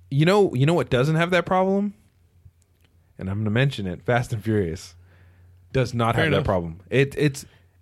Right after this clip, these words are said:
Speaker 1: I would say it's just
Speaker 2: It
Speaker 1: the
Speaker 2: did
Speaker 1: same.
Speaker 2: until they fixed, until they figured out what they were gonna do with
Speaker 1: Yeah,
Speaker 2: it.
Speaker 1: like, after the third one, right?
Speaker 2: Yeah.
Speaker 1: The fourth one, when they m-, came back to Fast
Speaker 2: Yeah.
Speaker 1: and Furious,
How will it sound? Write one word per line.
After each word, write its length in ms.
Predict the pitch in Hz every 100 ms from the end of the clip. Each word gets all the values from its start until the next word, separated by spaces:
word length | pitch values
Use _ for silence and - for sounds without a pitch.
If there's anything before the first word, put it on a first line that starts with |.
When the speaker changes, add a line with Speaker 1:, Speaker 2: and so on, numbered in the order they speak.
| -
Speaker 1:
I 140 | 131
would 160 | 185 196
say 220 | - 190
it's 160 | 160 -
just 380 | 151 139 - -
Speaker 2:
It 140 | 151
Speaker 1:
the 60 | 135
Speaker 2:
did 180 | 165 165
Speaker 1:
same. 80 |
Speaker 2:
until 200 | 147 139
they 100 | 123 113
fixed, 400 | 135 120 - -
until 360 | 175 123 113 135
they 80 | 117
figured 220 | - 123
out 80 | 117
what 100 | 113
they 80 | 117
were 80 | 107
gonna 120 | 107
do 120 | 113
with 80 | 214
Speaker 1:
Yeah, 200 | 190 156
Speaker 2:
it. 40 |
Speaker 1:
like, 200 | 147 143
after 380 | 139 110 160 156
the 120 | 131
third 200 | 123 131
one, 140 | 104 95
right? 180 | 110 120
Speaker 2:
Yeah. 120 | 113
Speaker 1:
The 80 | -
fourth 220 | 127 123
one, 160 | 120
when 80 | 120
they 220 | 120 120 120
m-, 60 | -
came 180 | 139 131
back 200 | 120 -
to 140 | 107
Fast 180 | 104 107
Speaker 2:
Yeah. 60 | 117
Speaker 1:
and 60 | 104
Furious, 300 | 113 110